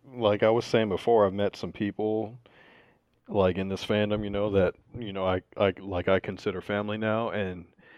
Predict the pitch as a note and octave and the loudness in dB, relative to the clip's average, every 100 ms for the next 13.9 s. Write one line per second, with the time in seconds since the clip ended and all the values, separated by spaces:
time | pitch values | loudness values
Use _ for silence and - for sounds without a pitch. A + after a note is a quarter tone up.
0 | F3 - - A#2 - - - - A2 - | -20 -14 2 4 4 -2 -10 -4 -4 0
1 | - C#3+ C3+ - C3 C3 C3 B2 A2 F#2 | 6 6 6 4 8 8 8 8 6 6
2 | G2 F#2+ - - - _ _ - - C3 | 4 2 0 -12 -18 _ _ -16 2 4
3 | A#2+ C3 G#2+ F#2+ F#2 F#2 - - A2 A#2+ | 6 4 2 0 0 -6 -6 -8 -2 -2
4 | G#2+ A2+ A2 A2+ A2+ A2+ A2+ G#2+ G#2 G2 | 0 -2 -2 -2 0 0 -2 -4 -2 -2
5 | F2+ G#2+ G2 F#2 F#2 F2 - - - G2+ | 4 4 4 0 -6 -6 -8 -10 -6 -6
6 | E2 F#2+ F#2+ F#2+ - E2+ E2+ E2+ G2 G#2+ | -6 -4 -2 -2 -6 -6 -4 -2 -4 -8
7 | _ - - _ A2 F#2+ G2+ G#2+ D#3+ E3 | _ -20 -20 _ 0 2 6 10 10 10
8 | B2+ - C3+ C3 A#2 F#2+ - - _ - | 6 4 4 6 4 -2 -12 -20 _ 0
9 | G#2 G2 F#2 E2+ D#2+ D#2+ - _ _ _ | 2 2 0 -6 -12 -16 -20 _ _ _
10 | C3 A2 G2+ A2 G2 F#2+ F#2+ D#2+ - G2+ | -4 -2 4 6 8 8 6 4 -2 -2
11 | E2 D2 - - _ G#2+ F#2+ G2 G2+ F#2+ | -2 -2 -8 -20 _ -6 -4 -2 -2 0
12 | F2+ E2+ F2 D#2+ D#2+ F2+ E2+ - F2 F2 | 0 0 -4 -6 -6 -4 -4 -2 -4 -4
13 | F#2+ F2+ F#2+ E2+ F#2+ D#2+ - D#2+ D2+ | 0 4 4 6 4 4 0 -14 -12